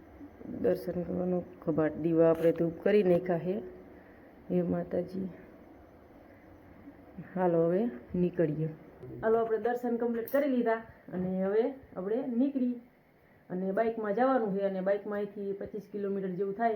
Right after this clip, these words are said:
બસ સ્ટેન્ડે જવા માટે. તો આપણે બસ, અ, અહીંયા પહેલાં આપણે પહોંચી જઈએ. તો હાલો હવે ફટાફટ નીકળીએ. આપણે કમ્પ્લીટ થઈ ગયા છીએ અને હવે બાઇક લઈને જવાનું છે. તો હવે નીકળી જો, આપણે ઠેલો લઈ લીધો છે,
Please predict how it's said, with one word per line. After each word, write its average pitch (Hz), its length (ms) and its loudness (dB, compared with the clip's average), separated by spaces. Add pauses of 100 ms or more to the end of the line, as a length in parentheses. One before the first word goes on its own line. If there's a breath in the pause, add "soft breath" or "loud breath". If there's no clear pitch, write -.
બસ 190 120 -2
સ્ટેન્ડે 190 300 -4
જવા 185 180 0
માટે. 190 220 -4 (600 soft breath)
તો 170 60 4
આપણે 185 440 0 (300)
બસ, 190 160 0 (100)
અ, 190 360 0
અહીંયા 196 260 0
પહેલાં 202 240 2
આપણે 190 160 -4
પહોંચી 226 260 -2
જઈએ. 202 260 -2 (600 soft breath)
તો 180 60 -6
હાલો 202 200 2
હવે 190 120 2
ફટાફટ 214 420 -4 (140)
નીકળીએ. 190 480 -2 (140)
આપણે 262 280 2
કમ્પ્લીટ 269 560 2
થઈ 277 120 0
ગયા 247 260 2
છીએ 247 160 2 (140)
અને 196 420 0
હવે 214 200 0 (180)
બાઇક 226 300 2
લઈને 226 520 0
જવાનું 226 440 6
છે. 214 80 -4
તો 202 120 -6
હવે 202 120 -4
નીકળી 247 280 -2
જો, 220 180 0 (420 loud breath)
આપણે 202 180 -4
ઠેલો 226 280 -2
લઈ 226 180 2
લીધો 233 320 -2
છે, 240 200 -4